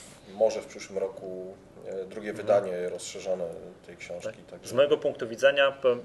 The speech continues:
Speaker 2: tutaj już tak rozmawiałem na wizji, to ja powiem, co jest największą wartością tej książki. Mo-, z mojego punktu widzenia największą wartością tej książki jest to, że ona jest napisana ludzkim językiem. Że to
Speaker 1: Dziękuję.
Speaker 2: nie jest książka, którą, że to jak ktoś nie ma habilitacji z psychologii, to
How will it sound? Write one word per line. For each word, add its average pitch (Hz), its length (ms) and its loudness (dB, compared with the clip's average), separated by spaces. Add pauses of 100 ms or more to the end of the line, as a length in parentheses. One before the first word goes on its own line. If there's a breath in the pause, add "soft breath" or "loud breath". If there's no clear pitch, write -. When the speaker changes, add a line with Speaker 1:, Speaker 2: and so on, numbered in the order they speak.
(120)
Speaker 2:
tutaj 117 200 2
już 107 100 -2
tak - 180 -2
rozmawiałem 113 400 4
na 104 100 -4
wizji, 107 220 -10
to - 80 0
ja 98 60 2
powiem, 123 280 6
co - 80 0
jest 117 100 0
największą 113 360 -2
wartością 110 440 -2
tej 107 140 -6
książki. 147 480 -6 (200)
Mo-, 117 160 4
z 117 60 -2
mojego 135 280 4
punktu 127 240 -6
widzenia 123 160 2
największą 120 340 -2
wartością 120 420 2
tej 120 120 -4
książki 127 340 -4
jest 117 120 -6
to, 135 140 8
że 131 80 4
ona 123 80 4
jest 120 120 0
napisana 123 320 2
ludzkim 120 360 -6
językiem. 110 440 -10 (680 soft breath)
Że - 60 -14
to 120 80 0
Speaker 1:
Dziękuję. 120 200 2
Speaker 2:
nie 135 80 8
jest 139 160 6
książka, 139 560 8
którą, 127 300 4
że 123 120 8
to 123 120 0
jak 123 120 8
ktoś - 200 -2
nie 123 80 -2
ma 123 180 4 (320 loud breath)
habilitacji 120 720 4
z - 60 -12
psychologii, 117 880 4
to 110 300 6